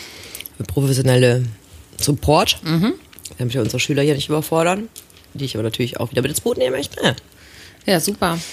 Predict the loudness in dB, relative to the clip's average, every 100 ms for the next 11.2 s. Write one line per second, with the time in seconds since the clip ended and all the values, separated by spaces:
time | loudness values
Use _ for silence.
0 | -16 -12 -2 0 4 2 4 4 2 2
1 | 0 2 2 2 2 2 2 0 -4 -6
2 | -4 -2 0 0 0 0 2 2 -2 -8
3 | -12 -4 0 2 2 2 2 -2 -6 -18
4 | -20 -20 -20 -20 -20 -20 -20 -20 -20 _
5 | _ -20 -8 -2 0 2 2 0 -4 -14
6 | -20 _ _ -2 0 2 0 2 0 2
7 | 2 2 2 2 0 0 2 2 -2 -10
8 | -20 -20 -20 -20 -20 -14 -10 -4 -2 -2
9 | -2 -2 -2 0 -2 0 -2 -2 0 0
10 | 0 -6 -8 -8 -2 -4 -2 -4 -2 -2
11 | -2